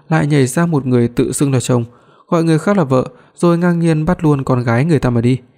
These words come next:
Cô đứng ngây ngốc, hai tay cứ nắm chặt vào nhau mà run cầm cập. Khiết Tâm bị đem vào trong xe, cô hoàn hồn rồi hoảng sợ tột độ,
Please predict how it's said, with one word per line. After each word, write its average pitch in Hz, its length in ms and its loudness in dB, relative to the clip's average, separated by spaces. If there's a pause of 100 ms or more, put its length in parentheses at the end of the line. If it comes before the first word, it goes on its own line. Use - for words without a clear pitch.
(460)
Cô 131 140 2
đứng 120 160 0
ngây 139 120 2
ngốc, 165 280 -2 (180)
hai 185 180 -2
tay 180 220 0
cứ 180 120 -4
nắm 170 200 -2
chặt 180 200 -4
vào 120 120 0
nhau 139 300 0 (160)
mà 165 240 0
run 175 200 -2
cầm 120 160 -2
cập. 120 160 0 (1700)
Khiết 147 160 0
Tâm 135 300 0
bị 135 140 0
đem 131 220 0
vào 123 100 0
trong 139 160 -2
xe, 147 280 -2 (360)
cô 190 180 2
hoàn 170 200 0
hồn 143 240 2 (180)
rồi 160 280 0
hoảng 135 240 0
sợ - 200 -4
tột 120 140 0
độ, 120 220 0